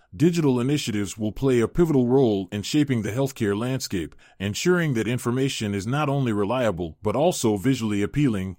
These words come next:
easily accessible, and just a few clicks away for every internet user.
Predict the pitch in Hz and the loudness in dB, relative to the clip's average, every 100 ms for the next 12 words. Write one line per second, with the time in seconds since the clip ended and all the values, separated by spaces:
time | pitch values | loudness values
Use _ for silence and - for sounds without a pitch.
0 | _ 156 175 117 104 101 98 - 160 - | _ -2 0 0 0 0 -2 -2 -2 -2
1 | 82 76 69 _ - 101 120 170 - 113 | -6 -8 -12 _ -8 -6 0 -2 -2 -2
2 | 185 190 - 160 - 117 110 139 113 - | 0 -2 0 -2 0 0 2 2 2 -2
3 | 107 127 131 127 131 131 110 101 104 147 | -4 -2 -2 -2 -2 -4 -2 -2 0 0
4 | 82 71 | -2 -8